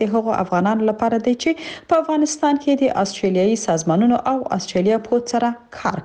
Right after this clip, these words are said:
کړی وي. د استرالیا د حکومت د بهرنیو چارو وزارت د پنجشنبې په ورځ په یو خبر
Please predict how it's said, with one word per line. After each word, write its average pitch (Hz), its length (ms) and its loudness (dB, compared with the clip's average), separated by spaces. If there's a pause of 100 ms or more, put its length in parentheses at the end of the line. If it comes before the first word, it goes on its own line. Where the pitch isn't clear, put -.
کړی 170 300 2
وي. 180 100 2 (560)
د 320 140 4
استرالیا 285 500 2
د 202 80 -2
حکومت 208 400 2
د 175 140 -2
بهرنیو 196 400 2
چارو 196 240 2
وزارت 175 380 -2
د 254 120 0
پنجشنبې 254 400 0
په 202 100 0
ورځ 214 220 0
په 180 80 4
یو 175 140 0
خبر 175 200 0